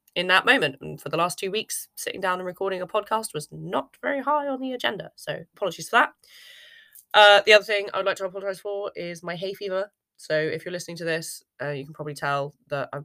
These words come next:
sound quite congested. I will try my best not to sniffle, cough down your lovely ear canals. Uh, is there anything else I have to apologise for?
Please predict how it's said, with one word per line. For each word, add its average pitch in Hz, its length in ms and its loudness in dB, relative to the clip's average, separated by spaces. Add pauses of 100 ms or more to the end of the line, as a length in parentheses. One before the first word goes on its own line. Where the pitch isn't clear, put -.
(120)
sound 143 380 -8
quite - 200 -4
congested. 156 600 -4
I 156 60 -8
will 165 100 -10
try 160 180 0
my 156 140 0
best 170 400 0
not 170 220 -4
to 165 180 -8
sniffle, 165 600 -4 (440)
cough - 560 2 (680)
down 175 280 4
your 175 160 -2
lovely 180 360 -4
ear 180 160 0
canals. 180 600 -8 (1040)
Uh, 170 600 -6
is 180 80 -10
there 247 60 -6
anything 294 160 -8
else 285 140 -4
I 294 60 -6
have 302 60 -6
to 233 60 -16
apologise 262 340 -4
for? 240 220 -4